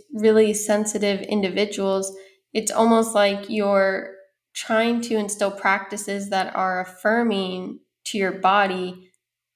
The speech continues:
"I am safe, you know, I am healing, I am on my way to getting better."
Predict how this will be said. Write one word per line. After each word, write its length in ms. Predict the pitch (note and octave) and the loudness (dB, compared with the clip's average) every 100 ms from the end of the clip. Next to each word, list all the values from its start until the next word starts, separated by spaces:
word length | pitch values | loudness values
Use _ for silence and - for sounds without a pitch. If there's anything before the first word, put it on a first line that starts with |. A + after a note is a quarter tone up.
| _ | _
"I 140 | G#3+ G3 | -2 0
am 220 | G3 F#3+ | 0 -4
safe, 640 | - - G3+ F#3+ F#3+ F#3+ | -4 0 2 2 0 -2
you 80 | F#3+ | -2
know, 140 | F#3 | 0
I 260 | F#3 - F#3+ | 0 0 0
am 220 | F#3+ F#3+ | 0 -2
healing, 560 | F#3+ G#3 G3+ G3 F#3+ F#3 | -2 0 2 2 0 0
I 180 | - F#3+ | 0 0
am 300 | F#3+ F#3+ - | -2 -2 0
on 280 | G3 G3 | 2 2
my 260 | F#3+ F#3+ F3+ | 0 0 0
way 480 | F3+ F#3 F#3 F3+ F3+ | 0 0 0 -4 -8
to 220 | - F#3+ | -8 -8
getting 400 | F#3 G3 - F3 | -2 -2 -2 -4
better." 500 | F3 F#3+ - - G#3+ | 2 2 2 -6 -10